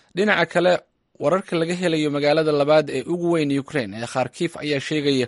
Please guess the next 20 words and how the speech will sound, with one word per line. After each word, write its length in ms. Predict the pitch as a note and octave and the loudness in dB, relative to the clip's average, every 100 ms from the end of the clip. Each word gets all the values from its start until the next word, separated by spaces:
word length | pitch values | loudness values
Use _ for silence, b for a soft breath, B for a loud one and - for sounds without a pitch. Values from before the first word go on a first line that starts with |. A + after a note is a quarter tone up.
| B B B B | B B B B
in 100 | E3+ | -4
ciidamada 460 | D#3 E3+ F#3 G#3 F#3 | 0 2 2 0 0
Ruushka 360 | F#3 E3 - | 0 -4 -2
ay 120 | D3 C#3+ | -2 0
gudaha 340 | D3+ F3+ D#3 | 0 0 0
u 60 | D#3+ | -2
galeen, 340 | D#3 C#3 G#2+ | 0 0 -2
isla 220 | G2+ C3 | -4 -2
markaana 440 | C#3 D#3+ D3+ C#3+ C3+ | -2 0 2 2 2
uu 100 | C#3 | -2
halkaasi 460 | E3 - C3+ - C3 | -2 0 0 0 -4
dagaal 280 | C#3+ D#3 C#3+ | 2 2 2
culus 240 | C3+ B2+ - | -2 -6 -6
ka 100 | C#3+ | -6
socdo. 260 | - C3 _ b b b | -8 -12 _ b b b
Sidoo 240 | - C#3+ C3 | -8 -2 -2
kale, 220 | C3+ B2+ | 0 -2
duqeynta 480 | B2 B2+ D3 D#3+ D3+ | -2 -2 -2 0 -4
dhinaca 380 | C#3 D#3 C3 B2+ | -4 -4 -4 -2
cirka 260 | E3+ E3 | -4 -2